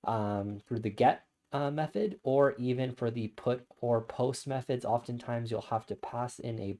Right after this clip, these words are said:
body, which will have to be formatted in a json format. So we will see all of that, uh, today. And let's go ahead and let's actually get started here.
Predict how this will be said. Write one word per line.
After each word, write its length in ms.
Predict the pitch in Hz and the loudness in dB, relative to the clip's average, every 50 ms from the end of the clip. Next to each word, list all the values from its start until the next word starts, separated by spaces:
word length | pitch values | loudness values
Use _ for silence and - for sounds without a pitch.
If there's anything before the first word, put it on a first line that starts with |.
| - | 0
body, 400 | 107 107 117 123 135 135 143 143 - _ _ _ _ _ _ _ _ _ - | 4 4 6 4 4 2 -4 -8 -12 _ _ _ _ _ _ _ _ _ -4
which 240 | 120 117 117 - 127 | -2 -2 -2 -2 -2
will 180 | 123 123 123 | -2 -2 -2
have 200 | - - 135 - | -2 -4 -6 -6
to 80 | - 127 | -6 -6
be 120 | 120 113 | -6 -6
formatted 680 | - - - 113 113 113 110 110 104 107 107 107 104 - | -6 -6 -4 -2 -2 0 0 -2 -2 -2 0 -2 -2 -2
in 160 | - 110 104 | -4 -4 -4
a 80 | 101 95 | -4 -4
json 560 | 101 - 104 110 107 - - 110 104 98 101 - | -4 -2 -2 -2 -2 -4 -4 -4 -4 -6 -6 -6
format. 400 | - - 156 180 202 226 240 240 - - - - - _ _ _ _ _ | -2 -2 -2 0 -2 -4 -6 -6 -10 -14 -20 -20 -20 _ _ _ _ _
So 140 | - - 139 | -6 -2 2
we 140 | 135 147 160 | 2 4 4
will 140 | 143 135 127 | 4 2 0
see 340 | - - - 151 - - _ - | -2 -6 -6 -8 -8 -6 _ 4
all 340 | 123 131 135 143 143 139 131 | 6 6 8 6 6 4 0
of 100 | 127 135 | 0 2
that, 460 | 131 120 120 123 123 - - - - - | 2 2 2 0 -4 -8 -12 -14 -6 -2
uh, 160 | 107 104 104 104 | 0 0 0 0
today. 400 | - - 143 147 185 240 240 - - _ _ _ _ _ _ _ - | -2 -2 -2 0 0 0 -2 -6 -12 _ _ _ _ _ _ _ -6
And 280 | 110 110 117 127 127 | -2 -2 0 0 0
let's 160 | 123 - - - | -2 -4 -4 -4
go 160 | - 156 - | -4 -4 -2
ahead 240 | - - 151 151 151 | -2 -2 -2 -2 -2
and 100 | 143 131 | -4 -6
let's 220 | 143 156 - - | -6 -6 -4 -4
actually 280 | 160 147 - - - 139 | -4 -4 -4 -6 -8 -6
get 340 | 135 - 143 - - - | -2 0 0 0 -2 -4
started 420 | - - - 135 131 139 151 151 147 | -8 -6 -2 -2 0 0 -2 -4 -8
here. 320 | - - 165 190 226 220 | -6 -6 -4 -4 -6 -8